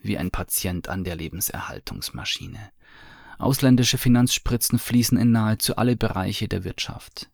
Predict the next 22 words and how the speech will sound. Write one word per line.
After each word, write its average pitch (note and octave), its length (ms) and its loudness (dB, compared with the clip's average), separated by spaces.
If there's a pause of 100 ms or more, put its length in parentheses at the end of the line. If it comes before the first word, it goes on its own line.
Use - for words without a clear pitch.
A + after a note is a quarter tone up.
Kredite B2 640 0
und B2+ 160 2
Zuschüsse G2+ 560 0
decken A2+ 420 2
das A2+ 260 0
Haushaltsdefizit G#2+ 1080 -4
und G#2 220 0
den A2+ 100 2
strukturellen G#2+ 760 0
Devisenmangel. G#2 840 0 (800)
Während A2+ 340 4
die B2 60 2
Finanzierung C#3+ 800 4
zu - 180 0
äußerst C3 480 0
großzügigen C3 720 4
Konditionen B2+ 800 6
die A#2 120 2
Kreditkosten - 880 0
künstlich - 540 2
niedrig C3 460 2
hält. - 320 -12